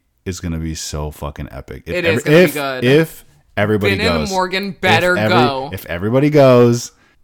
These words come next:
Speaker 1: epic.
Speaker 2: I'll be so upset if they don't go. I need to see this mess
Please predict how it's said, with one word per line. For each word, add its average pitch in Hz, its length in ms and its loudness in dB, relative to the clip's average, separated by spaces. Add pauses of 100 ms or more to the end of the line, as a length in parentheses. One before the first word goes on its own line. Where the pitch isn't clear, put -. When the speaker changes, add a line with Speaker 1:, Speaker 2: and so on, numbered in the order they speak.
(100)
Speaker 1:
epic. 113 300 -12 (240)
Speaker 2:
I'll 160 100 -6
be 170 120 -8
so 170 380 -4
upset 143 340 -6
if 131 100 -12
they 131 120 -8
don't 120 200 -8
go. 107 360 -12 (380)
I 170 80 -6
need 208 140 -6
to 226 80 -6
see 226 160 -10
this 185 220 -8
mess 175 480 -4